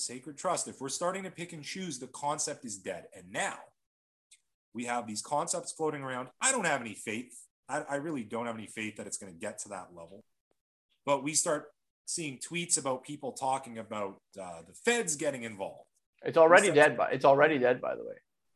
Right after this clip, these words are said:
Speaker 1: The whole industry getting, uh, looked at. So, so what happened with that?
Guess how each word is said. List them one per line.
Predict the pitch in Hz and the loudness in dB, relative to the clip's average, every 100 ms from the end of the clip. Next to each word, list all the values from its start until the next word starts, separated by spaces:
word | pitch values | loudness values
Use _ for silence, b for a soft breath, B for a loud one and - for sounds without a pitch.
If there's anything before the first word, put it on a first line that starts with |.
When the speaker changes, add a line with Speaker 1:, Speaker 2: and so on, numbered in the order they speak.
| _ | _
Speaker 1:
The | 151 | -4
whole | 156 190 196 196 | 0 0 -2 -4
industry | 254 220 - - 123 90 | -2 2 2 0 -6 -6
getting, | 104 95 90 87 98 | -6 -6 -10 -16 -12
uh, | 95 90 101 | -12 -12 -6
looked | 127 120 104 | -4 -4 -8
at. | 82 - | -10 -10
So, | - 165 165 151 | -4 -2 -2 -4
so | 165 | -2
what | 175 | 0
happened | 165 160 160 147 | 2 0 -2 -4
with | 135 | -6
that? | 135 123 | -4 -6